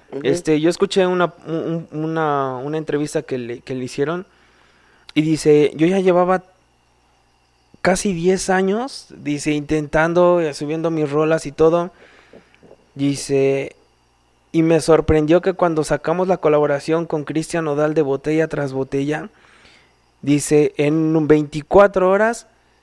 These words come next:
Speaker 2: ya tenían no me acuerdo cuántos millones de reproducciones". Dice, "Lo que no habíamos logrado con el, todo el trabajo que veníamos haciendo antes, lo logramos en un día".
Speaker 1: Qué,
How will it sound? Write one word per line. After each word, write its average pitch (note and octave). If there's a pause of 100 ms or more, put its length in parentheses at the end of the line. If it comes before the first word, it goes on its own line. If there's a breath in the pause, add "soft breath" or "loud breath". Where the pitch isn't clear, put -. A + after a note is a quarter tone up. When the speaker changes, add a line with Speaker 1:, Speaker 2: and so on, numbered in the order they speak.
(360)
Speaker 2:
ya D#3
tenían F#3 (460)
no D#3
me E3
acuerdo F3
cuántos F3
millones E3
de E3
reproducciones". C#3+ (260 soft breath)
Dice, C3+
"Lo C#3
que D3+
no D3
habíamos F#3
logrado F3
con C#3+
el, C#3
todo E3+
el E3+
trabajo E3+
que D#3+
veníamos D#3+
haciendo D#3+
antes, D#3+ (380 soft breath)
lo D3
logramos E3
en D#3
un E3
día". D3 (100)
Speaker 1:
Qué, -